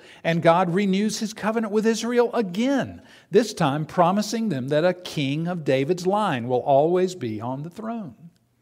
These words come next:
Time passes again,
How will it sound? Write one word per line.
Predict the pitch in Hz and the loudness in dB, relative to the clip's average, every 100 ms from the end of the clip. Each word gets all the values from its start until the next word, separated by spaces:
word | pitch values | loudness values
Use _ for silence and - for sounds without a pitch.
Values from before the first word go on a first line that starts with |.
| _ _ _ _ - - _ - | _ _ _ _ -20 -20 _ -10
Time | - 156 185 | 0 2 2
passes | 170 196 202 226 202 | 0 0 0 -2 -4
again, | 220 240 254 190 101 | -4 -2 -2 -4 -10